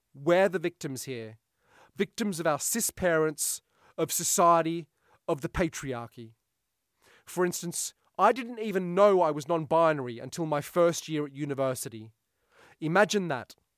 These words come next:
People out there have no idea what you and I have been through.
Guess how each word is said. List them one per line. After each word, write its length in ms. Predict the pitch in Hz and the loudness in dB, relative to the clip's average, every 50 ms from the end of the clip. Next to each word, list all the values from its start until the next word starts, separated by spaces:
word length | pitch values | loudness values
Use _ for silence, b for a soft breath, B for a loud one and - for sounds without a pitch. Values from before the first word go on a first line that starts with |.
| _ _ _ _ _ _ _ _ _ _ _ _ _ b b b b b b b b b | _ _ _ _ _ _ _ _ _ _ _ _ _ b b b b b b b b b
People 340 | - - 269 277 - 330 330 | 0 2 2 4 8 10 12
out 200 | 320 311 302 - | 12 12 10 10
there 260 | - 269 254 247 262 | 8 8 8 8 4
have 240 | 269 - 226 220 214 | 2 0 0 0 2
no 260 | 247 240 240 233 240 | 4 6 8 8 8
idea 520 | 233 233 240 190 - - 240 214 202 196 196 | 8 6 4 2 0 -2 2 4 6 6 6
what 200 | 202 202 185 - | 6 2 0 -2
you 280 | 240 226 233 233 220 | -4 -2 0 0 0
and 120 | 208 214 208 | 0 2 4
I 220 | 208 202 196 196 | 4 6 6 6
have 220 | 180 180 160 - - | 6 4 0 0 2
been 220 | 220 196 185 185 | 2 2 2 0
through. 380 | 170 - - 185 160 165 208 208 | -10 -10 -8 -8 -8 -8 -10 -12